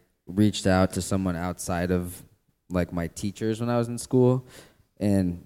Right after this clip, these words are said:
just being able to reach out to someone and ask them a question and have them answer you based on their experience in an industry is a, is a game changer. So, um, <clears throat> fortunately, I've had tons of people who are way older than me, way more experienced than me,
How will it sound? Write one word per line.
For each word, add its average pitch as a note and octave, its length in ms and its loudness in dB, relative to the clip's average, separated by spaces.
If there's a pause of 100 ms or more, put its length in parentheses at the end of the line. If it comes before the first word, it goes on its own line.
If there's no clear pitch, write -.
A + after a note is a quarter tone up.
just B2 300 4
being A#2 200 6
able A2 220 6
to G2+ 180 2
reach G2 180 2
out G#2 100 6
to F#2+ 60 -2
someone G2 300 2
and F2+ 180 0
ask F2 220 -2
them F#2 100 -2
a F2 60 -2
question F2+ 360 2
and F#2 120 -2
have F2 160 -2
them E2+ 180 -4
answer E2+ 340 -4
you F2+ 220 2
based E2 280 -2
on D#2+ 140 -2
their D#2+ 440 -4
experience F2 640 -4
in F2+ 60 -4
an D#2 120 -6
industry F2 540 -4 (600)
is E2+ 220 -4
a, E2 260 2
is F2+ 120 2
a F2+ 80 -2
game F2+ 280 -4
changer. G2+ 380 4
So, F#2 420 0 (680)
um, G2 320 -4 (300)
<clears throat> D3 340 -12
fortunately, A#2+ 400 6
I've G2+ 140 6
had F#2 320 2 (280)
tons G#2 340 -2
of F#2 140 -2
people F2+ 380 0
who F2+ 100 2
are F2+ 120 4
way F#2 220 4
older F#2+ 300 2
than F#2 200 0
me, F2+ 180 -2
way F2+ 420 -2
more F2+ 200 0
experienced E2 520 -6
than F2+ 120 -2
me, E2 320 -2